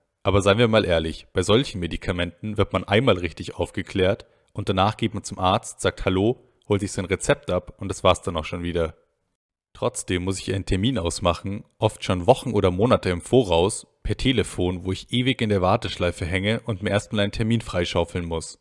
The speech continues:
Die Termine werden so gut wie immer nicht eingehalten und man muss noch einige Zeit im Wartezimmer absitzen, bis man drankommt, teilweise über eine Stunde.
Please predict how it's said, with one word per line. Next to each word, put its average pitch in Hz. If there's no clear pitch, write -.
Die 104
Termine 101
werden 90
so 92
gut -
wie 113
immer 107
nicht 117
eingehalten 92
und 98
man 95
muss 104
noch 98
einige 113
Zeit 98
im 92
Wartezimmer 90
absitzen, 92
bis 95
man 104
drankommt, 92
teilweise 107
über 120
eine 107
Stunde. 80